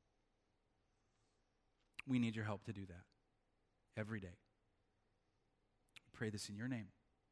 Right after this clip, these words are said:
And everybody who wanted it said, "Amen." I invite you to stand with me if you would. We send you out of here with a blessing every day, every Sunday. If there's somebody you'd like to talk to, um, they'll be down front, and they'd be happy to pray with you about anything.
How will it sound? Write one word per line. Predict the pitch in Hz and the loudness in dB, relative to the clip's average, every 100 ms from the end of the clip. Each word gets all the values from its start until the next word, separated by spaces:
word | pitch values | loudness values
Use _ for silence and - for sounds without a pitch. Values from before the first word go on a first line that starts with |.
| _ _ - | _ _ -14
And | 98 | -6
everybody | 104 123 131 135 135 139 | 0 2 4 2 2 2
who | 143 | 4
wanted | 139 139 113 | 4 2 0
it | 92 | -2
said, | - 95 107 - _ _ _ - - - - - - - | -4 -4 -8 -16 _ _ _ -20 -20 -20 -20 -20 -20 -14
"Amen." | 90 90 87 82 - _ - - 127 | -12 -12 -14 -16 -20 _ -20 -14 -4
I | |
invite | 113 123 | 2 4
you | 113 | 4
to | |
stand | 110 - 131 131 | 2 4 6 6
with | 127 | 6
me | 123 | 4
if | - | 4
you | 120 | 4
would. | 143 156 151 - - - - - - - | 6 4 0 -12 -12 -14 -20 -16 -14 -8
We | |
send | 104 - 131 | 0 4 6
you | 127 | 8
out | 120 | 8
of | 117 | 6
here | 127 | 4
with | 120 | 4
a | |
blessing | 110 120 123 - 120 | 6 6 6 4 2
every | 117 117 | 2 4
day, | 117 120 113 - - - - - 120 | 6 6 6 0 -16 -16 -18 -6 0
every | 123 | 2
Sunday. | - 147 139 131 | 4 6 8 8
If | - | 8
there's | 147 - | 6 6
somebody | 170 143 | 6 6
you'd | 156 | 6
like | 135 | 4
to | - | 2
talk | 156 165 | 2 2
to, | - 180 165 - | 2 2 0 4
um, | 131 113 107 - 165 139 139 | 6 6 2 -6 -14 -14 -6
they'll | 139 | 0
be | 131 | 4
down | 123 117 | 4 2
front, | - 151 - - 127 | 2 2 0 -10 -4
and | 107 | -2
they'd | 123 | 0
be | 113 | 0
happy | 120 107 | 0 -2
to | |
pray | - 127 | 0 2
with | 135 131 | 2 0
you | 156 | -2
about | 135 131 | -2 -2
anything. | 151 - 180 | -4 -6 -8